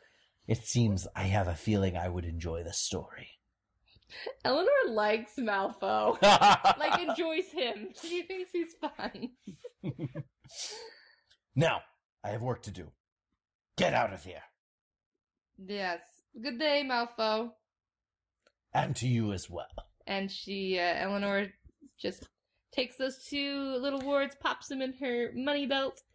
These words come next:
Speaker 2: and heads out.
Speaker 1: As he, uh, as he, right before you exit, he goes, "Wait a moment.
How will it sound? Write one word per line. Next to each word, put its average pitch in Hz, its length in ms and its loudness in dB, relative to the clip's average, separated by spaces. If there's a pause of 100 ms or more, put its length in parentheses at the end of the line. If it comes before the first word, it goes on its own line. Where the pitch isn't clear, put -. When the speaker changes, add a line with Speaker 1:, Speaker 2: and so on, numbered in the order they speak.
(400)
Speaker 2:
and 220 340 0 (160)
heads 208 240 -2
out. 320 220 -2 (1200)
Speaker 1:
As 160 280 2
he, 175 260 -4
uh, 139 300 4 (400)
as 170 160 2
he, 190 140 -10 (160)
right 170 200 2
before 156 200 -2
you 139 100 4
exit, 113 140 2
he 110 60 -6
goes, 120 180 0 (280)
"Wait 240 160 4
a 202 60 6
moment. 123 400 -2